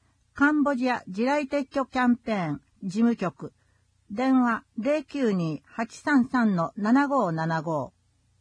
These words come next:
警察署の交通関係業務の一部変更。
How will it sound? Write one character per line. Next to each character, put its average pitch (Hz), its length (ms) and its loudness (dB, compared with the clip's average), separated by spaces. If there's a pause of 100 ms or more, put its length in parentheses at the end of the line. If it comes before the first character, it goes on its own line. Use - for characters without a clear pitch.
(1400)
警 311 220 -6
察 294 240 -6
署 269 180 -4
の 175 260 -2
交 302 200 -2
通 285 200 -10
関 269 280 -4
係 262 220 -6
業 247 160 -4
務 196 160 -2
の 156 180 -6
一 226 260 -10
部 208 140 -6
変 151 260 -8
更。 131 380 -10